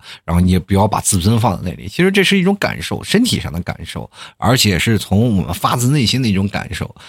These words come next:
其实男生有很多的征服欲，然后女生有很多的那个感情啊和倾诉的欲望，当这些欲望交杂在一起，才会有，变成了很多的欲火，是吧？然后在那里滋滋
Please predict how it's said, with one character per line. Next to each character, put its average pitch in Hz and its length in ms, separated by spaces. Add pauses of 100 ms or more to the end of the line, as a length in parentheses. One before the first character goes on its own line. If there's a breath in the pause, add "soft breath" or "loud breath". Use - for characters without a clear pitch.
(120)
其 - 120
实 240 80
男 196 220
生 208 160
有 202 80
很 - 160
多 107 100
的 107 80
征 131 200
服 - 160
欲， 85 280
然 101 100
后 139 60
女 110 160
生 175 280
有 170 120
很 87 200
多 113 140
的 110 80
那 117 140
个 110 80 (100)
感 73 260
情 90 560
啊 85 260
和 92 140
倾 180 260
诉 180 120
的 95 80
欲 95 160
望， - 220 (280 loud breath)
当 214 260
这 233 100
些 220 180
欲 214 120
望 147 180
交 185 160
杂 185 120
在 190 140
一 190 160
起， - 260
才 - 220
会 165 220
有， 101 220
变 147 220
成 107 100
了 127 80
很 92 120
多 98 100
的 120 80
欲 190 160
火， 85 540 (160)
是 117 60
吧？ 98 260 (260 loud breath)
然 85 140
后 95 160
在 104 200
那 101 140
里 92 160
滋 107 300
滋 101 680